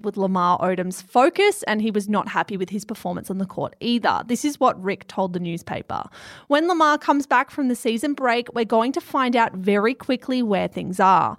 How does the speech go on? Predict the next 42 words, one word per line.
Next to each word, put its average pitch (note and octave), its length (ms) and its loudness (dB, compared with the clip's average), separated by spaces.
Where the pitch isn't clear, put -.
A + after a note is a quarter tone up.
He's C#4 160 0
going C4 240 2
to C4 80 -8
have A#3+ 220 -2
to B3+ 60 -8
show A#3+ 300 0
us B3+ 160 0
with B3 120 -8
his A3+ 260 -4
actions B3 500 -2
and G#3+ 240 -6
attitude G#3+ 560 -2
that - 140 -2
he's G#3 280 -4
in. F#3 360 -6
Look, A3 460 -2
our B3+ 160 4
fans D#4 340 0
want E4 180 2
to F4+ 60 -2
know C4 220 4
that B3 160 2
Lamar's G#3 540 0
in. F3 340 -8
Our F3+ 140 2
players D4+ 360 0
want A3+ 140 2
to G3 60 2
know F#3 220 0
that G3 200 -4
Lamar's F3 400 0
in. - 380 -10
It's C4 200 0
not C4+ 120 6
about D#4 300 2
how B3+ 180 4
many C4+ 200 0
points D4 340 -2
he's D4+ 160 0
scoring A#3+ 480 2
or A#3+ 160 0
rebounds. G3 680 -2